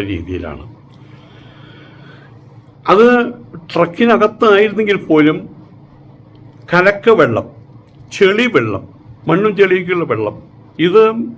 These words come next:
ട്രക്കിൻ്റെ ഉടമസ്ഥന്മാർ തന്നെ പറയുന്നത് ആറ് ദിവസം ട്രക്കിനകത്ത് സുരക്ഷിതമായിട്ട് കഴിയാൻ പറ്റുമെന്നാണ്. അതെങ്ങനെ? അവർ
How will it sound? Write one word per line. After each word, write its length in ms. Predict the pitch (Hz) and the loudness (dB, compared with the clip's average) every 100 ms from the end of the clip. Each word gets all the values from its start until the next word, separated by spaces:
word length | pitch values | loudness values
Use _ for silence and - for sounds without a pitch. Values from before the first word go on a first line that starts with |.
| - - - - - - | -20 -20 -20 -20 -20 -18
ട്രക്കിൻ്റെ 760 | - 117 120 - 160 170 175 175 180 151 | -4 -4 -4 -4 -4 -2 0 0 0 -2
ഉടമസ്ഥന്മാർ 600 | 113 117 147 147 170 175 180 180 | -4 -2 -4 -2 0 0 0 -2
തന്നെ 160 | 175 160 | -2 0
പറയുന്നത് 460 | 143 147 143 120 135 - - - - - - - - - - - 156 165 | 0 0 -2 -4 -4 -8 -18 -20 -20 -20 -20 -20 -20 -20 -20 -4 0 4
ആറ് 360 | 180 226 240 202 170 | 4 4 2 0 2
ദിവസം 360 | 165 160 170 175 - | 0 0 -4 -4 -6
ട്രക്കിനകത്ത് 600 | 151 151 165 156 147 160 151 | -6 -2 0 0 -2 -4 -2
സുരക്ഷിതമായിട്ട് 640 | 127 120 151 143 127 - 117 | -4 -2 -2 -2 -2 -6 -4
കഴിയാൻ 300 | 107 107 127 | -2 -2 -4
പറ്റുമെന്നാണ്. 540 | 117 113 101 90 78 78 - - - - - - 131 | -6 -8 -8 -8 -8 -12 -18 -20 -20 -20 -20 -4 0
അതെങ്ങനെ? 480 | 143 135 156 165 143 139 - - - - - | 2 2 4 2 0 -4 -16 -20 -20 -20 -2
അവർ 140 | 143 | 2